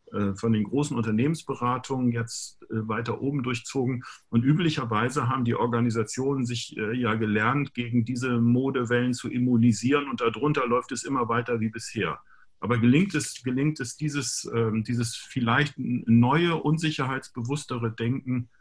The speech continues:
äh, auf allen Ebenen durchzuziehen? Das wird eine spannende Frage sein.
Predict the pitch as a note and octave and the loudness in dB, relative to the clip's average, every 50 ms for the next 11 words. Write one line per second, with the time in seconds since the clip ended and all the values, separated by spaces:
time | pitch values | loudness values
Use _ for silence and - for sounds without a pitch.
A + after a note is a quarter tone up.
0 | _ _ _ _ _ - - - - - - - G#2 G#2 - - A2+ B2 C3 B2 | _ _ _ _ _ -8 -6 -6 -6 -6 -6 -8 -8 -6 -4 -2 -2 0 0 0
1 | A#2+ - C3+ D3 D3 B2 A#2 A2 G2+ G#2 G#2 G#2 - - - G#2 - - - A2 | 0 0 -2 -2 0 0 0 0 0 -2 -4 -6 -6 -10 -12 -10 -10 -6 -4 -4
2 | G2+ G2+ G#2 G2+ - - C3 B2+ C3 A#2+ A#2 - - A#2+ A#2+ A#2+ A#2+ A#2 A2+ - | -2 -2 -4 -4 -6 -8 -10 -8 -6 -6 -6 -6 -6 -6 -4 -4 -4 -6 -6 -6
3 | - A2 F#2+ F#2+ F#2 F2 E2 - D#2+ D#2+ D#2 | -4 -4 -4 -4 -4 -6 -8 -10 -12 -12 -14